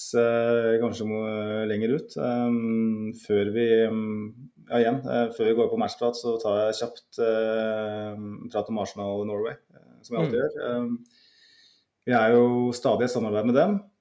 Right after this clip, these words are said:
Speaker 1: Ehm, seks supporterblader får du dundrende ned i, i podcasten. Nei, podcasten, hører du? Han kommer ikke hit, han kommer i postkassa. Der ser du.
Speaker 2: Og
Speaker 1: Derfor
Speaker 2: mamma,
Speaker 1: du
Speaker 2: og ma-, og mamma kaller podcast for postkast. <laughs>
Speaker 1: Ja, men så godt å høre.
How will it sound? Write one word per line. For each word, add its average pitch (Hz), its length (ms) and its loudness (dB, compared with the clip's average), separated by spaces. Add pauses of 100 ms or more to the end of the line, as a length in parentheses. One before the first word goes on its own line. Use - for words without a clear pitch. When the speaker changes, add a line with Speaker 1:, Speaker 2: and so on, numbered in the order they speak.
Speaker 1:
Ehm, 123 760 -6 (480)
seks - 300 -6
supporterblader 123 580 0
får 110 180 2
du 117 640 4
dundrende 113 480 0
ned 104 200 0
i, 110 480 2
i - 20 -2
podcasten. 113 600 -4 (200)
Nei, 110 180 -2
podcasten, 113 380 -4
hører 147 160 -4 (160)
du? - 80 -8
Han - 100 0
kommer 120 240 4
ikke 113 140 2
hit, 139 180 2
han 135 120 0
kommer 123 200 2
i - 40 -8
postkassa. 110 500 -4 (180)
Der - 80 -12
ser 113 160 -2
du. 139 80 -4
Speaker 2:
Og 160 60 -8 (560)
Speaker 1:
Derfor 131 100 6
Speaker 2:
mamma, 160 220 10
Speaker 1:
du 123 80 6
Speaker 2:
og 120 60 4
ma-, 156 180 8
og 151 100 10
mamma 151 220 10
kaller 120 220 4
podcast 123 380 0
for 117 60 -6
postkast. - 720 -6
<laughs> - 200 -8 (100)
Speaker 1:
Ja, - 480 -8
men 123 80 2
så 123 140 0
godt 117 160 4
å 117 40 4
høre. 110 220 0